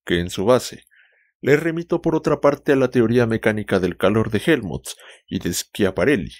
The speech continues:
El calor del Sol depende principalmente de la cantidad de vapor de agua que contiene la atmósfera. He aquí por qué. El poder absorbente de una molécula de vapor de agua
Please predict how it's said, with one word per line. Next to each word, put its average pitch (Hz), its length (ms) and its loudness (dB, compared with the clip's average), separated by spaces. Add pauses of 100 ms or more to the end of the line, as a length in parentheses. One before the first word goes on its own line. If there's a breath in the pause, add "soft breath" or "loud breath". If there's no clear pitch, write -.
(600)
El - 220 -6
calor 92 380 0
del 95 160 0
Sol 113 260 -2
depende 107 420 -2
principalmente 127 880 -2
de 127 100 0
la 113 80 2
cantidad 110 400 0
de 117 80 0
vapor 113 340 2
de 110 160 4
agua 123 280 2
que 139 120 -6
contiene 104 600 -2
la 57 140 -4
atmósfera. - 640 -8 (600 soft breath)
He 175 160 6
aquí 147 200 0
por - 220 -6
qué. - 240 -14 (720)
El 101 180 -2
poder 120 280 4
absorbente 139 680 2
de 120 80 6
una 139 140 4
molécula 117 500 4
de 104 100 6
vapor 113 360 2
de 113 140 6
agua 110 340 2